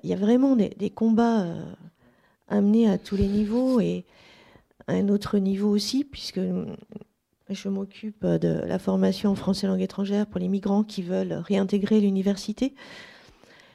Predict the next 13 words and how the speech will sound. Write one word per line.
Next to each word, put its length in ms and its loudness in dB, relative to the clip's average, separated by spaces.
On 120 0
s'aperçoit 520 2
aussi, 320 2
on 80 4
leur 160 4
donne 220 2
pas 100 2
le 80 2
statut 340 -2
étudiant 460 0
pour 180 -10
qu'ils 220 -10
puissent 400 -4